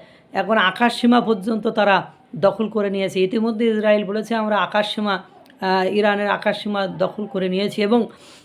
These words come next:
আপনারা জানেন যে ইসরায়েলের আকাশ সীমা ভেদ করে ইরানের একশো মিসাইল মারলে হয়তোবা বিশটা যেয়ে পৌঁছাচ্ছে।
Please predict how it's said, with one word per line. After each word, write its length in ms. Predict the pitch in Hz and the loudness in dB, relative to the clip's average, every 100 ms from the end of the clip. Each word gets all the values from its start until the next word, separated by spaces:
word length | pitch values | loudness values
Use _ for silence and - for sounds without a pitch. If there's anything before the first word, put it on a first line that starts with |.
| - | -8
আপনারা 320 | 190 202 226 | -6 0 0
জানেন 460 | 202 196 214 240 226 | 2 0 2 2 2
যে 260 | 208 202 196 - - - | 0 0 -2 -10 -20 -6
ইসরায়েলের 460 | 208 220 240 240 226 | 0 6 6 6 4
আকাশ 320 | 185 226 - | 2 -2 -4
সীমা 180 | 233 220 | -4 -2
ভেদ 200 | 170 196 | -4 -4
করে 220 | - 214 202 | -2 0 2
ইরানের 420 | 196 202 208 202 - - - | 2 2 2 -2 -6 -20 -4
একশো 420 | 208 214 - 233 | -2 -2 -2 -4
মিসাইল 460 | 226 208 226 220 220 | -2 -2 -2 0 0
মারলে 380 | 214 214 214 196 - - | 0 0 0 -2 -8 -12
হয়তোবা 380 | 139 190 202 208 | -2 0 4 2
বিশটা 440 | 165 - - 196 | 2 -2 -2 -2
যেয়ে 200 | 180 190 | 0 -2
পৌঁছাচ্ছে। 600 | 180 190 185 196 180 170 | -2 -4 -4 -6 -6 -8